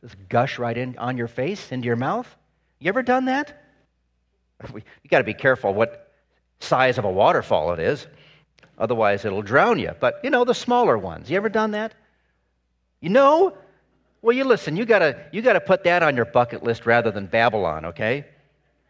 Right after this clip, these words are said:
When you do that, you don't really drink, you slurp, as the water's just gushing all over your face. Our English translators of the Bible, though, slurp, you can't use a word like that. So they use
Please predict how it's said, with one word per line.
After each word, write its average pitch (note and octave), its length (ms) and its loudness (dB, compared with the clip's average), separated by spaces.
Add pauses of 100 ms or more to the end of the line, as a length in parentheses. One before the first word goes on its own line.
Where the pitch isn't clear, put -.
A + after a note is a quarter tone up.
(880)
When E3 160 0
you F#3 80 4
do C4 220 2
that, D3+ 220 4
you D3+ 80 2
don't A3 200 0
really F#3+ 240 2
drink, E3+ 420 -2
you A2+ 60 0
slurp, - 560 0 (960)
as B2+ 100 -10
the A#2 100 0
water's C3 380 0
just A#2 180 -8 (120)
gushing A2 420 -4
all F#2+ 240 -8
over G2 220 -12
your E2 200 -14 (380)
face. - 400 -18 (600)
Our D3+ 160 2
English F#3+ 380 0
translators A#2+ 680 0
of G#2 80 -2
the G2+ 80 -4
Bible, G2+ 380 -2
though, F2 160 -10
slurp, C#3+ 560 0
you B2 80 -4
can't F2 240 -8
use E2 160 -12
a F2+ 60 -8
word D#2+ 260 -4
like D#2+ 220 -10
that. G#2 440 -4 (720)
So B2+ 220 2
they A2+ 100 2
use G2 400 -8